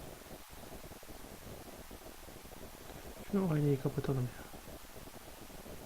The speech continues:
ya. Efekt işte. Biraz küçük kalıyor efekt. Random efekt. Yok, gerek yok. Şunları kapatalım.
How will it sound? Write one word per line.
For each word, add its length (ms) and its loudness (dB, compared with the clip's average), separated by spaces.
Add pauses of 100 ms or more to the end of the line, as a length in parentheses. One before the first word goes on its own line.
(1500)
ya. 80 8
Efekt 400 4
işte. 160 -4 (1300)
Biraz 200 12 (180)
küçük 300 6 (400)
kalıyor 280 12
efekt. 300 10 (600)
Random 360 12
efekt. 300 6 (760)
Yok, 160 8 (180)
gerek 280 10 (100)
yok. 100 4 (100)
Şunları 360 2
kapatalım. 500 4